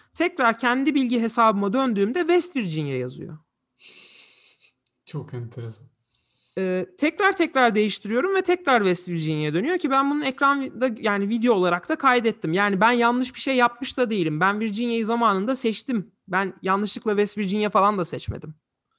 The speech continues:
Speaker 1: Hiçbir şey, yani Virginia yaptığında hep West Virginia'ya default ediyor. Şimdi bunu
Speaker 2: E, ne yaptın?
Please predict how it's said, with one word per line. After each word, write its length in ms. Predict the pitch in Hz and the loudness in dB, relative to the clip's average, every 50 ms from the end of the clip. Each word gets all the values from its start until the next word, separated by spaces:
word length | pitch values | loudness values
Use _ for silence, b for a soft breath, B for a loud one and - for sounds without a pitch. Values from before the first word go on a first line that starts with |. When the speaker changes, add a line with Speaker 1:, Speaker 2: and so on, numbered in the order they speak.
| _ _ _ _ _ _ _ _ _ _ _ - | _ _ _ _ _ _ _ _ _ _ _ 0
Speaker 1:
Hiçbir 220 | 392 381 - 277 | 0 0 0 -2
şey, 120 | - 254 196 | -2 -2 2
yani 160 | 220 220 220 | 2 2 4
Virginia 380 | 277 302 330 359 403 415 370 277 | 2 2 2 2 0 2 2 4
yaptığında 520 | 269 294 339 330 - 285 254 254 294 403 | 4 4 2 2 0 -2 0 2 4 4
hep 140 | 403 403 392 | 4 2 2
West 300 | 349 311 294 262 - - | 2 0 0 0 2 2
Virginia'ya 560 | 269 226 190 196 180 170 156 151 151 151 - - | 2 4 6 4 4 4 4 2 0 -2 -4 -8
default 380 | - 151 147 - 165 143 139 - | -10 -8 -6 -4 -4 -4 -4 -6
ediyor. 320 | 131 123 - 113 - 156 - _ _ _ _ _ _ _ _ _ _ _ _ _ - _ _ _ _ _ _ | -8 -8 -8 -10 -12 -12 -16 _ _ _ _ _ _ _ _ _ _ _ _ _ -20 _ _ _ _ _ _
Şimdi 300 | - - - 302 320 262 | -14 -4 -2 0 2 4
bunu 140 | 240 320 381 | 4 6 6
Speaker 2:
E, 120 | - 160 165 | 6 6 4
ne 100 | 185 214 | 4 4
yaptın? 420 | 220 208 190 - - - - 233 | 2 2 0 -4 -8 -14 -14 -14